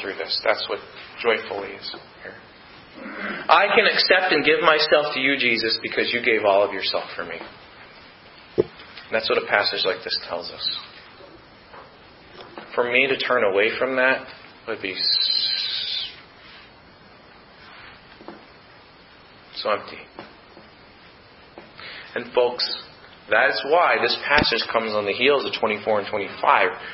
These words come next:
where we're told to remind each other continually. So I wonder, with maybe some feedback from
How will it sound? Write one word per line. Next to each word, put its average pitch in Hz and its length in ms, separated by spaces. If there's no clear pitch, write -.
where 110 180
we're 160 180
told 110 320
to 107 80
remind 101 460
each 156 200
other 95 140
continually. 104 640
So - 140
I 143 120
wonder, 135 480
with 123 120
maybe 135 200
some 139 260
feedback 143 520
from 110 200